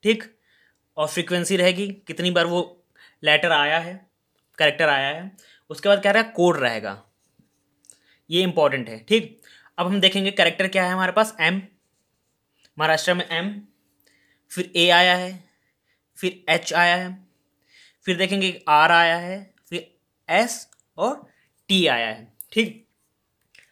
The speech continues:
अब ये, हम ये देखेंगे कि ये कितनी बार रिपीट हुआ है। एम, एम वन टाइम रिपीट हुआ है, फ्रीक्वेंसी या काउंट कह लें इसको।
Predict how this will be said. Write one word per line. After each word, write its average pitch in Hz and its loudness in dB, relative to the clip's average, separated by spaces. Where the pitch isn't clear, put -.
अब 180 0
ये, 202 -6
हम 180 -10
ये 208 -6
देखेंगे 175 -8
कि - -16
ये 226 -4
कितनी 214 -2
बार 185 4
रिपीट 185 -4
हुआ 131 -4
है। 120 -10
एम, 214 4
एम 170 0
वन 160 2
टाइम 175 2
रिपीट 170 -6
हुआ 175 -2
है, 185 -10
फ्रीक्वेंसी 147 -6
या 143 0
काउंट 170 0
कह 165 -2
लें 180 -2
इसको। 185 -10